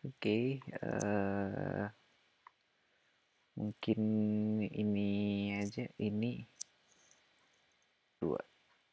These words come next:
Ini juga, ini kita kasih titik dua. Biar, eh, kelihatan lebih rapi. Oke, sip. Jika kalau naik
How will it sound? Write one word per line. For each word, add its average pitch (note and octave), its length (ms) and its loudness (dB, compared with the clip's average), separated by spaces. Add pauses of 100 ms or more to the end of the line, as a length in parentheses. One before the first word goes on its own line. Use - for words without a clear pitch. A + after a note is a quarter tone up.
(220)
Ini F2+ 240 0
juga, F#2 400 -2 (320)
ini F2 320 -6
kita - 400 -4
kasih G2+ 320 -4 (320)
titik - 400 -4
dua. C2 240 -2 (1500)
Biar, - 320 -2 (240)
eh, - 560 -4 (160)
kelihatan C2+ 480 6 (400)
lebih F2+ 240 2
rapi. D#2+ 320 4 (2500)
Oke, C3+ 320 4
sip. - 320 2 (1040)
Jika F#2+ 560 -4
kalau F#2 320 2
naik G2+ 640 0